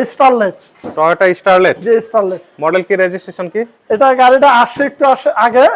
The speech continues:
Speaker 1: এখনো পর্যন্ত ডিটেইলস নেওয়া হয় নাই। নিয়ে আমরা ইনশাআল্লাহ অবশ্যই
Speaker 2: আচ্ছা।
Speaker 1: আপনাদেরকে জানাবো।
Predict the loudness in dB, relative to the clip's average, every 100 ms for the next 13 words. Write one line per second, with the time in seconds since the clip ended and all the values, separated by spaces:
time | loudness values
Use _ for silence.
0 | -2 -2 -4 -6 0 0 2 2 2 2
1 | 0 -2 -4 -6 -4 0 2 2 0 0
2 | 0 _ -10 -4 0 0 0 -4 -4 -4
3 | -2 -2 -4 -4 -6 -10 -8 -6 -6 -8